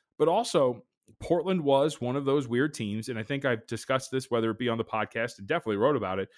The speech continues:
or whoever asked me about it. They're a team that I really didn't know what to do with. Uh, but I would say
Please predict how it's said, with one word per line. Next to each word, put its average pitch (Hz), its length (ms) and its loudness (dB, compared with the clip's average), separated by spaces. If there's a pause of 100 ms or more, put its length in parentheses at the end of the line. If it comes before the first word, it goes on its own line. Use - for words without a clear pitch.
(200)
or 135 140 6
whoever 107 340 -2
asked 175 220 -4
me 92 80 -12
about 87 220 -2
it. 98 120 -10 (460)
They're 156 180 6
a 160 60 0
team 185 320 -2
that 165 200 -4
I 139 160 2
really 139 380 2
didn't 127 320 0
know 113 160 0
what 110 320 -2
to 113 80 -8
do 139 240 4
with. - 340 -8 (520)
Uh, 120 160 -8
but 139 200 4
I 156 180 2
would 117 200 -2
say 113 600 -2